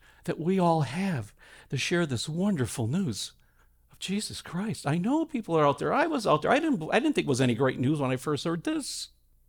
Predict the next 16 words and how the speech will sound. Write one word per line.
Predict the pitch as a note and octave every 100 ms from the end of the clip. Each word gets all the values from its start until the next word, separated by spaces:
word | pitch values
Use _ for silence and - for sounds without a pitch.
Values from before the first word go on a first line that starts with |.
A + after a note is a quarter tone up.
| _ _ _ - - - _ _ - - -
I, | G3 -
I, | G3 A#3 G#3+
I | A3+
was | C4 A#3
the | G#3+
person, | G#3 A#3+ -
I | B3+
didn't | C4
know | A#3
my | A#3
right | A#3 B3 C4
hand | C4
from | A#3+ C4
my | C4+
left | C#4+ C#4+ C#4+
hand. | B3+ A3+ D#3 A2 F2 -